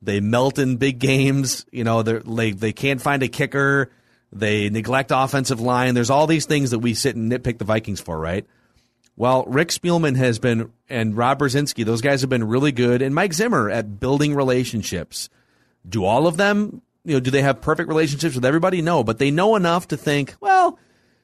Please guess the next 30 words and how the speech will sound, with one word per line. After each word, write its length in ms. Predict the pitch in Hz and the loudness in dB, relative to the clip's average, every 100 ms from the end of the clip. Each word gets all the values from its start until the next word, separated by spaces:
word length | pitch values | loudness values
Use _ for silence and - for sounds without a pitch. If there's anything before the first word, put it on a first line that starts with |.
| _ _ _ | _ _ _
we 100 | 269 | -2
don't 160 | 294 254 | 0 2
want 220 | 214 190 | 2 2
that 180 | 180 170 | 0 0
same 260 | 185 180 160 | 0 0 2
situation 540 | 170 156 147 143 139 | 0 2 2 2 0
to 60 | 120 | 0
happen. 440 | 131 127 117 107 | 0 0 -2 -2
We 100 | 127 | -2
don't 100 | 156 | 0
want 120 | 165 | -2
to 160 | 139 131 | -4 -4
alienate 400 | 131 139 131 123 | -2 0 0 -2
the 80 | 110 | -2
guy 180 | 113 | 0
that's 220 | 113 107 107 | 0 -2 -4
our 80 | |
current 420 | 98 - 123 117 - | -4 -2 -2 -2 -4
starting 360 | 127 113 110 | -2 0 -2
franchise 520 | - 110 110 113 98 | -2 -2 -2 0 -2
quarterback." 480 | - 107 92 85 85 | -2 -4 -2 -4 -4
And 80 | 92 | -6
so 80 | 117 | -2
let's 200 | 156 - | -2 0
just, 240 | 180 165 | -2 -4
it's, 140 | 127 120 | -8 -6
how 260 | 113 180 | 0 0
hard 260 | 151 156 147 | 2 2 4
is 160 | 123 101 | 2 0
it 180 | 98 | -6